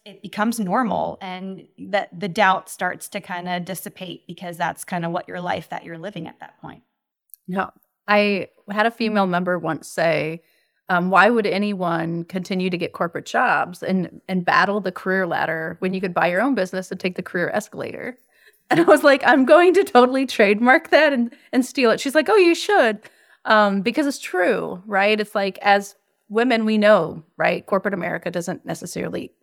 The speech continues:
Speaker 2: <clears throat> cater to us super well. Um, and this is one way that you can take control over your, your path. Um, and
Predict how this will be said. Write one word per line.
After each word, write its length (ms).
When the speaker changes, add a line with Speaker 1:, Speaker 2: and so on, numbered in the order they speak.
Speaker 2:
<clears throat> 240
cater 240
to 180
us 180
super 240
well. 300
Um, 440
and 480
this 240
is 140
one 180
way 160
that 120
you 100
can 120
take 200
control 640
over 320
your, 360
your 140
path. 360
Um, 400
and 380